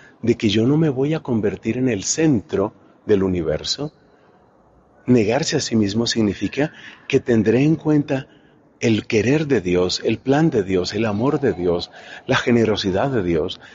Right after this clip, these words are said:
negarse a sí mismo entonces va a significar que yo no me voy a convertir en un ídolo al que yo mismo le doy culto.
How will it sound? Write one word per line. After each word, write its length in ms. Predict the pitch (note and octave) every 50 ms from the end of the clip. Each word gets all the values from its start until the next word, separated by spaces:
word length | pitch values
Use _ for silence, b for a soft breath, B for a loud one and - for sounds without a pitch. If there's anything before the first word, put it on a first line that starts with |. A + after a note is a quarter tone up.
| B B B B
negarse 460 | - C3 B2 G#2 A#2 B2 B2 A#2+ - F3+
a 40 |
sí 180 | D#3+ - - B2
mismo 340 | A2+ A2 G2+ F2 G#2 B2+ C3+
entonces 460 | C3 - A#2 A2 G#2 A2+ A#2+ A2+ G2+
va 80 | A2 A2+
a 20 |
significar 680 | A2 - C3 B2+ A2 - G#2+ F#2 - G2 F2+ G2 - B B B B B B B
que 100 | - C#3
yo 160 | A2+ A#2+ A#2+
no 120 | B2 C#3+ D3+
me 120 | D#3 D#3
voy 220 | C#3 A#2+ C3 C#3
a 60 | D#3 D3
convertir 560 | - D#3 C#3 A#2+ A2+ G2+ G2 - A2+ A#2+ A#2+
en 140 | B2 A2+ A2+
un 200 | A#2+ B2+ C#3 D3+
ídolo 440 | - D3 C#3+ C#3+ D3 E3 D#3+ D#3+ D3+
al 100 | B2 A2
que 140 | - - G2+
yo 100 | F#2+ G2+
mismo 280 | G#2 G2+ F2+ G#2 G#2 G2+
le 80 | F#2+
doy 180 | F2+ F2+ F#2+ F#2+
culto. 460 | - - F#3+ F3 C#3+ - G#2 F2+ -